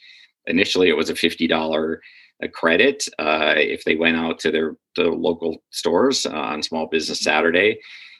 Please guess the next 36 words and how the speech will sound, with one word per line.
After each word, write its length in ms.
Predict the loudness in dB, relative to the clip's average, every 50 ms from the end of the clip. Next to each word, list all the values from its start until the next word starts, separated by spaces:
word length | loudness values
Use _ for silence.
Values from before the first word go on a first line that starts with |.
| _ -4
And, 600 | 0 2 4 4 4 4 2 0 -2 -4 -6 -8 -4 -2
uh, 380 | 0 2 2 2 2 2 2 2
we've 180 | 0 0 2
continued 460 | 0 -2 0 2 2 4 4 4 4
that 160 | 4 2 2 2
program, 640 | 0 0 2 2 2 2 2 2 0 0 -2 -4
uh, 480 | -2 -2 -2 0 0 0 2 2 0 0 -2 -4
for 80 | -2
the 60 | 0
last 280 | 2 2 2 2 0 -4
twelve 420 | -4 0 0 2 2 0 0 -2
years. 580 | -4 0 0 2 2 2 0 0 -4 -6 -6 -6 -4
Uh, 200 | -2 0 0 0 0
that 200 | 0 -2 -2 0
program 320 | -2 0 2 2 2 2
has 140 | 2 0 -2
expanded 600 | -4 -6 -6 -4 0 2 2 4 4 4 4 2
all 180 | 2 2 0 0
over 220 | 0 0 0 -2
the 80 | -4 -4
globe. 440 | -4 -2 0 2 4 2 2 0 0
There 140 | -2 -2
are 60 | -2 -2
Small 260 | -4 -4 -4 -6 -2
Business 360 | -2 -2 -2 -2 -6 -4 0
Saturdays 520 | 0 2 2 4 4 4 4 2 2 2
now, 440 | 2 2 2 4 4 4 4 4 2 2
uh, 220 | 0 -2 -4 -4 -2
all 240 | -2 0 0 2 2
over 400 | 0 2 2 2 2 2 0 -4 _ -20 -20 -20 -20 -20 -20 -20 _ -8
the 60 | -8 -4
globe 380 | 0 2 4 4 4 4 2
in 120 | 2 -2 -2
countries, 800 | -2 -2 -2 -2 -2 0 2 2 4 4 4 2 2 0 -4 -8 -10 -4
uh, 240 | 0 2 2 2 2
because 520 | 0 -2 -2 0 2 2 2 0 -2 -6